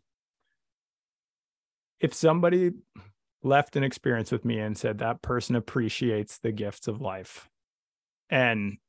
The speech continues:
not maybe having known that I had to have them all taken away to finally appreciate that,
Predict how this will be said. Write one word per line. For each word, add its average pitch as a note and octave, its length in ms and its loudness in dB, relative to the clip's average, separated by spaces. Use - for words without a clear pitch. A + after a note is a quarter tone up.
not C3 280 2
maybe C#3+ 320 6
having C3+ 300 4
known C3+ 300 4
that B2 100 2
I A2 160 -2
had A#2+ 220 -6
to A2 80 -6
have A#2 240 -2
them G#2+ 120 -4
all A#2+ 220 -2
taken D3 420 -4
away B2 640 -2
to B2 80 -6
finally A#2+ 340 -6
appreciate A#2 560 -4
that, A2+ 260 -4